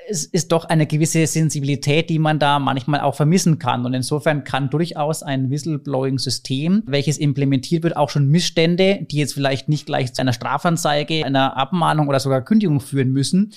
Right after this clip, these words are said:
aber die das Ganze aufdecken können. Also in meinem Berufsalltag, jetzt nicht bei uns, aber bei, bei, bei Kunden tatsächlich, da fallen mir durchaus einige Fälle ein, wo man durch ein Whistleblowing-System schon auch Missstände aufdecken könnte, um auch die Unternehmenssicherheit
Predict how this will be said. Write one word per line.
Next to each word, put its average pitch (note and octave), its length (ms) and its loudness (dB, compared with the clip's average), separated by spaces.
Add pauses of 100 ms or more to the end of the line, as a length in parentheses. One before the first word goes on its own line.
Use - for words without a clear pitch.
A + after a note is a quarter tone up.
(280)
aber C#3 200 0
die C#3+ 60 0
das D#3 100 -2
Ganze D#3+ 320 0
aufdecken C#3+ 440 0
können. B2 280 0
Also B2 260 -2
in C#3+ 60 -2
meinem C#3 120 2
Berufsalltag, F3+ 960 0
jetzt - 260 -6
nicht C#3 160 -4
bei C3 100 0
uns, F#3 320 4
aber C#3+ 320 2
bei, C3 220 0
bei, C3 300 0
bei C3 140 0
Kunden E3+ 400 0
tatsächlich, E3+ 720 -6
da C#3+ 120 0
fallen C3+ 300 -2
mir D3 120 0
durchaus D3 540 0
einige D3 380 -2
Fälle C3+ 320 0
ein, D3+ 300 -2
wo E3+ 60 -4
man D#3 140 -2
durch C#3+ 180 -4
ein C3 180 0
Whistleblowing-System D3 1200 -2 (300)
schon - 220 0
auch D3 200 0
Missstände D3 600 2
aufdecken D#3 500 -2
könnte, F#3 380 0
um D3 160 0
auch B2+ 220 -6
die - 140 -10
Unternehmenssicherheit D3 1120 0